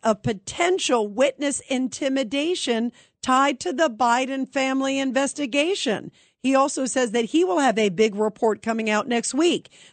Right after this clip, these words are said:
This also comes where a Hunter Biden whistleblower, this is that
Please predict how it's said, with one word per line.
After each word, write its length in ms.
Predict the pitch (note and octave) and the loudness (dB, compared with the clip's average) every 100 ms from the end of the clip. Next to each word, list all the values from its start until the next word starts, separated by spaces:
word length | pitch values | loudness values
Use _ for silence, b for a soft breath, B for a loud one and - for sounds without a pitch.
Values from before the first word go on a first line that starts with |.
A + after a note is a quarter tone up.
| - | -2
This 200 | C4 C4 | 0 2
also 380 | C4 B3+ B3+ A3+ | 0 0 0 -2
comes 340 | B3+ A#3+ A#3+ | -2 -2 -4
where 260 | G#3+ A3+ A3+ | -2 0 0
a 100 | G3+ | -2
Hunter 580 | - C#4+ D4+ C#4 B3+ | 0 0 2 2 0
Biden 720 | A#3 F#3+ A#3+ A#3 B3 A#3+ A#3 G3+ b - | -2 0 2 2 2 0 -2 -8 b -6
whistleblower, 1160 | G#3 D4+ A4 G4+ G4 E4 D#4 C4+ G#3 F#3 F#3+ D4 b b _ | 0 2 2 2 0 2 2 2 2 0 -2 -4 b b _
this 180 | C#4 - | -4 -2
is 120 | C#4 | -2
that 180 | A#3 A#3+ | 0 0